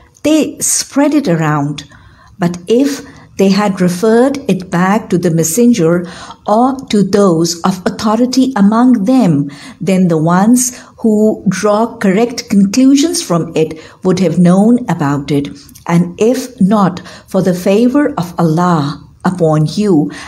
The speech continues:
and His mercy, you would have followed shaitan except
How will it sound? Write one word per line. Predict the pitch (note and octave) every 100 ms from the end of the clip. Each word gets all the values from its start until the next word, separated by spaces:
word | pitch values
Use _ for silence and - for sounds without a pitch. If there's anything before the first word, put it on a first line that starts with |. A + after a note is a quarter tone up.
| -
and | G3 G3+
His | G#3+ G3 F3+
mercy, | G3+ A#3 - F3+ D#3 - - -
you | A3+ C4
would | B3+ B3
have | F#3 F3
followed | F3 F3+ F3+ F3 E3+ F3
shaitan | - D#3+ C#3 C#3+ F3 F3+ F#3 G#3+ G3 -
except | G3 - - - A#3+ -